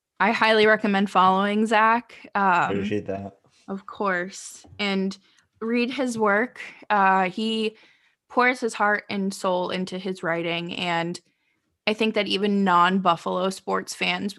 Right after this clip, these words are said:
Speaker 1: can appreciate what he's writing and things like that. So
Speaker 2: Appreciate that. Thank you very much.
Speaker 1: Of course. And I will definitely have to have you back on again,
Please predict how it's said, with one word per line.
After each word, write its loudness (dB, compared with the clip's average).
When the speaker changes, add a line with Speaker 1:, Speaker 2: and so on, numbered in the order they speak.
Speaker 1:
can -4
appreciate 0
what -2
he's -6
writing -2
and -6
things -2
like -6
that. -4
So 2
Speaker 2:
Appreciate -8
that. -6
Thank -10
you -6
very -4
much. -6
Speaker 1:
Of -8
course. -2
And -2
I 0
will 4
definitely 0
have -2
to -4
have -4
you -2
back -4
on 0
again, 0